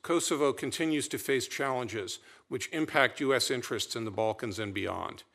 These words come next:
If confirmed, I will lead a whole-of-government effort to help Kosovo overcome these obstacles, focusing the work of the embassy on several priority areas.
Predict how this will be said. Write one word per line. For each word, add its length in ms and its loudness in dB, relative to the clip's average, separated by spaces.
If 160 2
confirmed, 640 2
I 80 4
will 160 6
lead 220 2
a 40 4
whole-of-government 920 2
effort 400 -2
to 100 -4
help 280 0
Kosovo 540 2
overcome 500 0
these 180 0
obstacles, 640 -6
focusing 560 2
the 80 2
work 260 2
of 100 0
the 160 0
embassy 420 0
on 140 -2
several 420 0
priority 640 0
areas. 500 -6